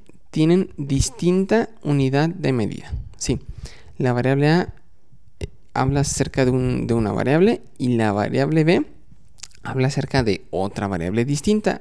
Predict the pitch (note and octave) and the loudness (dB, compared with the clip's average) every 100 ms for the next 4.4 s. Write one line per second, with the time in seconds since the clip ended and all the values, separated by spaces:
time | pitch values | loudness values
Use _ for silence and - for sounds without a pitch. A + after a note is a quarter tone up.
0 | - A#2 C3 - C#3+ C#3+ - B2 C#3 - | 0 2 2 0 2 2 2 2 2 0
1 | - - - - B2 - C3+ C3 C#3 D3 | -16 -14 -14 -4 -4 -2 -2 -2 -2 2
2 | A#2+ A2 G2 - F#2+ G#2+ C3+ E3 A3 - | 2 2 0 -2 0 2 4 4 2 0
3 | B2+ - C#3 C3+ C3+ - - - C3 C3 | -2 -2 -2 2 2 0 -4 -2 2 2
4 | - D#3 F3 A#3+ | 2 4 6 6